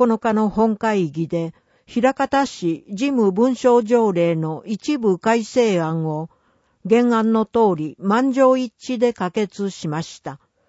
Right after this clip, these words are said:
これは三年四月の機構改革に伴うもので、土木部の事務文書から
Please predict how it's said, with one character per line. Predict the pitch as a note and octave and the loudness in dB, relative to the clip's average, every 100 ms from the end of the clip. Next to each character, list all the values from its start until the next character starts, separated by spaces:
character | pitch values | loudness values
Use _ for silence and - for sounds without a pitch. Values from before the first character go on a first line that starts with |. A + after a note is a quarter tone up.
| _ _ _ _ _ | _ _ _ _ _
こ | G#3 | -4
れ | G#3 | -2
は | G3 F#3 - _ _ _ | 0 -4 -8 _ _ _
三 | - B3+ B3+ | -2 0 2
年 | B3+ A#3 | 0 0
四 | A#3+ - G#3 | -4 -8 -4
月 | A#3 - A3 | -4 -4 -4
の | G#3 G3+ - _ - | -2 -2 -6 _ -6
機 | A#3 | -6
構 | - C#4+ C#4 | -2 0 0
改 | C#4+ C#4 | -2 -4
革 | A3 F#3+ G3 | -2 -4 -2
に | F3 F3 | -2 -2
伴 | G3+ G3 A3+ A3 A3 | -2 0 0 0 -2
う | |
も | E3 E3 | -2 -4
の | F3 F3+ | -4 -4
で、 | D#3 E3 E3 _ _ _ _ _ | -6 -8 -10 _ _ _ _ _
土 | G3 A3 | 0 2
木 | A3+ C4+ - | 4 0 -2
部 | B3+ A#3 | 0 0
の | F#3 E3 - - | 2 -2 -6 -12
事 | F#3 C#4+ | -6 -4
務 | C4+ A3+ | 0 0
文 | G3 A3+ A3 | 2 2 2
書 | A#3 G#3+ G3+ | 0 -2 -2
か | G3+ | -4
ら | F#3 F#3 | -4 -6